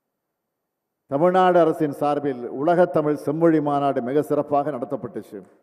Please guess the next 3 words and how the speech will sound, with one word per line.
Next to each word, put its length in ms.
அந்த 200
மாநாட்டுல 460
இருபத்தி 380